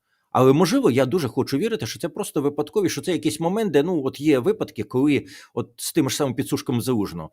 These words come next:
У нас же дуже багато людей казали: це умисно Зеленський його слухав. Ну, а я взявся аналізувати. Я не захищаю, я точно ніколи б не захищав Зеленського. Я сказав, слухайте,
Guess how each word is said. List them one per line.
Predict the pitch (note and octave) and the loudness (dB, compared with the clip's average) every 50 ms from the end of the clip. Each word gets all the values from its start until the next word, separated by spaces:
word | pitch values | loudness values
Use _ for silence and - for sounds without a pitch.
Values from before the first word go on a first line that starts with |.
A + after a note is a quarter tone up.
| _ _ _ _ | _ _ _ _
У | - C3 | -6 -4
нас | C#3 B2+ | -4 -2
же | A2 A#2+ | -2 -2
дуже | A#2+ C3+ C3 - | -2 -2 -2 -2
багато | A2+ G#2 A#2 B2+ C3 - A2+ | -4 -4 -4 -4 -4 -4 -4
людей | A2+ B2+ C3 B2 | -2 -2 -2 -2
казали: | - C3 A#2 A#2+ A2+ B2 | -2 -2 0 0 0 -2
це | - - - F#3 G3 G3 F#3 | -2 -4 -4 -2 0 0 0
умисно | - - G2+ G3 E3+ C#3+ E3 E3+ D3+ - - D3+ C#3 | -2 -2 -4 -4 -2 -2 -2 -2 -4 -6 -8 -8 -4
Зеленський | G#2+ C3 A#2 C3 D3 C#3 A#2+ - - C3+ | -2 -2 0 0 0 -2 -4 -6 -4 -4
його | B2 A#2 - | -4 -4 -6
слухав. | - - A#2 G#2 - - - C#2+ - - _ _ _ _ _ _ _ | -6 -4 -4 -4 -4 -8 -12 -14 -14 -16 _ _ _ _ _ _ _
Ну, | C3 D3 A2 | -6 -4 -2
а | D3+ D#3+ | -2 0
я | D#3 A3 A#3 | 0 0 -2
взявся | F#3+ C3+ G3 G#3+ G#3+ - - | -2 -4 -6 -6 -4 -6 -6
аналізувати. | F#3+ F3+ E3+ D#3 D#3 A#2 A#2 F#2 F#2+ F2+ - - | -4 -2 -2 -2 -2 -2 -4 -4 -4 -8 -8 -6
Я | A2 A#2+ C#3 | -6 -4 -4
не | D#3+ | -4
захищаю, | D3 D3+ D3 - - - - F3 E3 D#3 - - - - | -4 -6 -6 -8 -10 -8 -4 -4 -4 -4 -4 -6 -8 -4
я | A2+ A2 | -4 -4
точно | G#2+ - E3+ F3 - - - G2 | 0 2 2 0 0 -2 -6 -10
ніколи | F#2+ F2+ - B2 G#2+ | -10 -4 -2 -2 -2
б | F#2 | -2
не | G2+ G#2 | -4 -8
захищав | - A2+ - - - A#2 A2+ | -8 -10 -12 -8 -6 -6 -4
Зеленського. | F#2+ G2+ A2+ G2 F2+ E2 - A#2+ | -2 -2 -2 -2 -4 -6 -8 -10
Я | A#2 | -8
сказав, | - - F#2+ F#3+ | -6 -6 -8 -8
слухайте, | - C3 A2+ - F#2 E2 | -8 -10 -10 -10 -10 -14